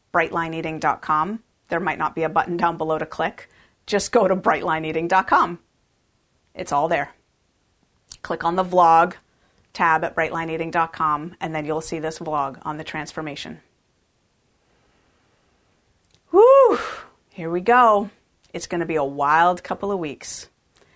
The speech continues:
I will see you next Wednesday after Bright Ticket Week has already started. And I will be live just about every day that week. So if you wanna join in some of the partay, <laughs> come, it's gonna be really,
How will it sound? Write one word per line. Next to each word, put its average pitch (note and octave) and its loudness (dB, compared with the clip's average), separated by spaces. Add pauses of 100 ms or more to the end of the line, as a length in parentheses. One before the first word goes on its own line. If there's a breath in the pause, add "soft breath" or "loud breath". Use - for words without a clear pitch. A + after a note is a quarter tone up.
(120)
I E3+ 2
will F#3+ -2
see G#3+ -8
you A3+ -2
next G#3 -2
Wednesday D3+ -4 (920)
after E3 -2
Bright E3 -4
Ticket - -6
Week D#3+ -6 (140)
has D3+ -8
already E3 -2
started. E3 -4 (960)
And D#3 -6
I D#3 0
will F3+ -4
be A3 -4
live D#3+ 2 (280)
just - -12
about D#3+ 2
every F3 0
day G#3+ 0
that G3+ 2
week. - -10 (640)
So D#3 -6
if C#3+ -10
you E3 -2
wanna G3+ 0
join F#3+ 0
in E3 -4
some F3 -2
of F#3 -6
the G3+ -2
partay, G3+ -2 (200)
<laughs> - 2
come, A3+ 2
it's G3 -2
gonna G3 0
be E3 -6
really, G#3+ -2